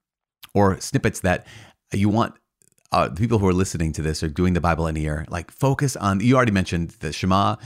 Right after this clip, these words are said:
you've mentioned some other pieces, like, you know, that being clothed with the commands of God, and, but any other snippets that you'd say, "Hey, highlight when, when you know this day is coming, here is something to really, uh, set your heart on this, or to really open your ears, open your mind,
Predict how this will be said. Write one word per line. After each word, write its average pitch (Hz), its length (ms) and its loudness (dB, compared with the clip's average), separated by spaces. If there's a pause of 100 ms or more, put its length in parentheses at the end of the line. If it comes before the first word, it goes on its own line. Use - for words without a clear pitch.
(220)
you've 85 160 -6
mentioned 90 360 -2
some 85 120 -2
other 87 200 2
pieces, 90 460 -4
like, 82 180 -4
you 85 60 -4
know, 78 100 -2
that 76 300 -6
being 90 140 -4
clothed 98 420 0
with 85 240 -4
the 80 120 -6 (260)
commands 98 280 -2
of 82 120 -6
God, 104 280 2
and, 78 140 -4 (500)
but 98 180 -4
any 165 180 -2
other 160 200 0
snippets 113 400 -4
that 90 100 -4
you'd 98 160 0
say, 82 280 -2
"Hey, - 200 -18 (100)
highlight - 520 -6
when, 101 180 0
when 107 160 0
you 160 140 0
know 147 160 0
this 113 180 -6
day 101 120 0
is 95 120 0
coming, 80 380 -4 (320)
here 131 180 -2
is 131 80 0
something 98 360 -2
to 92 100 -2
really, 98 640 -2
uh, 67 300 -14 (120)
set - 240 -6
your 98 120 -2
heart - 320 -2
on 80 160 -4
this, 78 200 -6
or 90 100 -2
to - 80 -8
really 117 200 0
open 92 240 0
your 85 160 0
ears, 90 340 0
open 87 180 -2
your 80 100 -2
mind, 78 500 -4